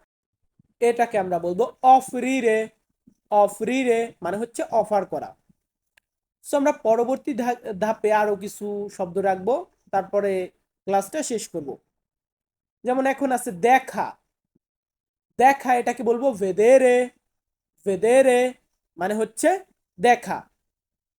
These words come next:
কি মানে দেখা? ভেদেরে মানে দেখা।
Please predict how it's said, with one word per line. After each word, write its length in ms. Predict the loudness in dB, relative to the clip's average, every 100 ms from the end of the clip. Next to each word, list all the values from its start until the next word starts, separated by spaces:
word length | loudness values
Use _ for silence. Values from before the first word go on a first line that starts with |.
| _ _ _ _ -10
কি 140 | -6
মানে 260 | 0 0 0
দেখা? 520 | -4 -2 -2 -2 -4 _ _ _ 0
ভেদেরে 460 | 2 4 4 2
মানে 240 | -2 -6 -8
দেখা। 400 | -12 -12 -18